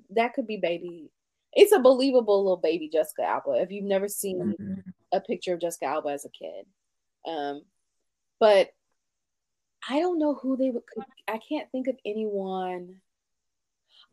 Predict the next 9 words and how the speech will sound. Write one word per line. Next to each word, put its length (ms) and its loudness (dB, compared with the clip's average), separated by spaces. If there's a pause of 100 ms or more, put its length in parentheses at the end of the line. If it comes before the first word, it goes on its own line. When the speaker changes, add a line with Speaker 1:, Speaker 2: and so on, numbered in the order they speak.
(340)
Speaker 1:
Although 320 4
I 200 -2
would, 200 0 (100)
I 140 -4
could 200 -10
see 340 -2
it 140 0 (100)
being, 520 -6
like, 220 -8